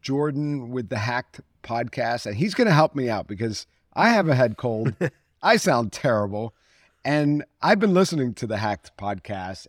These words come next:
Speaker 1: and one episode in particular that I think you are all gonna love.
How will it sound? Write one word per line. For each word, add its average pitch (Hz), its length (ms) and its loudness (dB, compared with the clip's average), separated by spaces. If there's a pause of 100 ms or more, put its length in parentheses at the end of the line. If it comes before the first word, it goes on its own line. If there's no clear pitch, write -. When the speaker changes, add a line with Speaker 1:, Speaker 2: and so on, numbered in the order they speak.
(100)
Speaker 1:
and 113 460 -10
one 208 320 4
episode 147 500 -4
in 107 120 -6
particular 98 640 -10
that 98 140 -6
I 98 140 -6
think 110 360 -12
you 135 260 -8
are 139 280 -6
all 147 280 2
gonna 113 200 -2
love. 98 420 -6